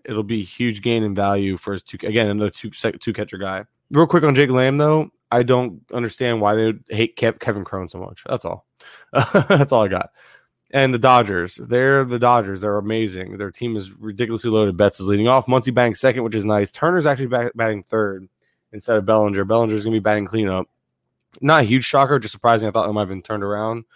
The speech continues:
Corey Seager batting fifth. That's also a really good spot for him. Again, another spot, another guy I didn't expect to be in that spot, which is awesome. I mean, that's great for him. Great, it's great for his R B I potential and overall boost to his value. Pollock is back and getting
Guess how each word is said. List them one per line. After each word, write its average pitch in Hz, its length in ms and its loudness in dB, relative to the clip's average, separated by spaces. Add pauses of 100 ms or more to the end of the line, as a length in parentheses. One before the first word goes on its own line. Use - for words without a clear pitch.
(280)
Corey 147 200 2
Seager 139 240 2
batting 120 320 2
fifth. 131 440 -2 (520)
That's 127 200 2
also 123 220 2
a 120 60 4
really 117 180 0
good 110 80 -2
spot 101 320 -2
for 127 240 -4
him. 127 100 -10
Again, 113 220 -4
another 110 180 -2
spot, 113 360 0
another 113 160 2
guy 110 180 4
I 107 40 4
didn't 104 140 -2
expect - 540 -2 (160)
to - 100 -6
be 107 400 0 (220)
in 110 120 -2
that 107 160 -2
spot, 107 400 0
which 101 140 -8
is 95 160 -8 (160)
awesome. 113 540 -2
I - 20 -6
mean, 101 160 -2
that's 95 160 -6
great 107 240 -2
for 92 140 -6
him. 104 440 -4
Great, 110 200 0
it's 101 220 -6 (120)
great 120 160 -2
for 107 100 -6
his 101 120 -2
R 101 80 0
B 104 80 0
I 104 100 4
potential 104 460 -4
and 95 140 -8 (260)
overall 107 260 2
boost 110 240 0
to 107 60 -8
his 95 100 -4
value. 95 400 -2 (560)
Pollock 143 280 4
is 135 120 0
back 120 300 4
and 113 140 -2
getting 117 480 0